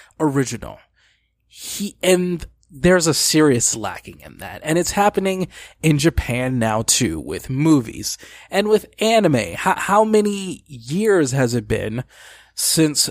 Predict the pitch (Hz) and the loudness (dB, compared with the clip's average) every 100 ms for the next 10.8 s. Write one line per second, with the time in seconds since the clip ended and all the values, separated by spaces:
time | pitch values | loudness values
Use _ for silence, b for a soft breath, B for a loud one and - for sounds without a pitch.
0 | - - - 196 202 202 190 175 190 160 | -4 -2 2 2 4 4 2 0 -2 0
1 | 160 151 127 143 135 - 175 175 160 170 | 2 2 2 0 -2 -4 -2 -2 -2 -2
2 | 165 143 - 139 135 131 127 123 139 175 | -2 -4 -2 0 0 -2 -6 -8 -4 -2
3 | 196 135 101 101 B B B B - 139 | 0 -2 -4 -8 B B B B -4 -2
4 | - 127 - 180 220 180 135 117 127 127 | -2 -6 -4 -4 -2 -2 0 0 0 0
5 | 123 _ _ - - - - 156 165 165 | -2 _ _ -10 -6 -4 0 2 4 4
6 | 143 139 139 131 - B B - 147 143 | 2 2 2 0 -4 B B -2 -2 0
7 | 160 170 165 165 156 - - 151 147 139 | 2 2 2 2 2 2 0 0 0 0
8 | 147 151 123 123 143 147 139 104 - 71 | 0 0 -2 0 4 4 2 -4 -12 -12
9 | - - 151 160 165 156 151 139 156 147 | -10 0 2 4 2 2 0 2 0 0
10 | 151 127 113 135 139 135 104 67 | -4 -8 -2 0 2 2 -2 -6